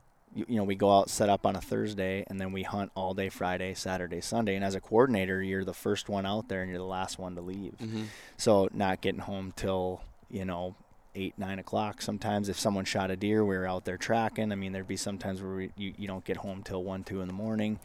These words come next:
Speaker 2: Right.
Speaker 1: So it's literally just two ships passing in the night, you know, for all that time. And she was, she was really good about it, but I
Speaker 2: Mm-hmm.
Speaker 1: could tell she was getting burned out. And
Speaker 2: That's a
Speaker 1: I, and
Speaker 2: lot.
Speaker 1: I was just like, "Hey,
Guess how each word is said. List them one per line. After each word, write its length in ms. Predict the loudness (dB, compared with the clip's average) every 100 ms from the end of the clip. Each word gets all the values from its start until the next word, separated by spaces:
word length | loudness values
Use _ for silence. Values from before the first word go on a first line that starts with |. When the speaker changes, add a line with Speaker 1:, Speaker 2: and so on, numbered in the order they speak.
| -14 -4
Speaker 2:
Right. 200 | -2 -2 -10 6
Speaker 1:
So 200 | 10 12
it's 120 | 12
literally 520 | 12 12 12 12 12
just 280 | 8 4 0
two 200 | 2 2
ships 340 | 6 6 4
passing 460 | 0 2 2 2 0
in 80 | 0
the 60 |
night, 400 | 0 2 2 0 -2
you 100 | -2
know, 200 | -2 -4
for 180 | 0
all 140 | 2 4
that 240 | 2 -2
time. 360 | 2 4 4 2
And 140 | -2 -6 -16 -16
she 180 | 2 8
was, 280 | 10 10 6
she 220 | 2 6
was 240 | 8 8 6
really 320 | 8 10 10
good 180 | 10 10
about 320 | 10 6 4
it, 140 | 2
but 100 | 4
I 60 | 2
Speaker 2:
Mm-hmm. 60 | 2
Speaker 1:
could 100 | -2
tell 400 | 2 2 2 -2
she 200 | -6 -8
was 120 | -6
getting 240 | -4 -4
burned 320 | -4 -4 -4 -4
out. 300 | -2 -4 -4
And 80 |
Speaker 2:
That's 240 | -2 -2 0
a 60 |
Speaker 1:
I, 20 | -2
and 80 |
Speaker 2:
lot. 100 | 0
Speaker 1:
I 60 | -4
was 180 | -6 -8
just 240 | -6 -4
like, 220 | -2 -4
"Hey, 340 | -2 0 0